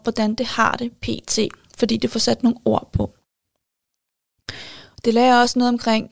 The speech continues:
øh, hvad den her følelse af kederlighed, sur, vrede,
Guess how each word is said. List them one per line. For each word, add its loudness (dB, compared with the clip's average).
øh, 2
hvad 0
den 2
her 2
følelse 2
af 0
kederlighed, 0
sur, 0
vrede, 2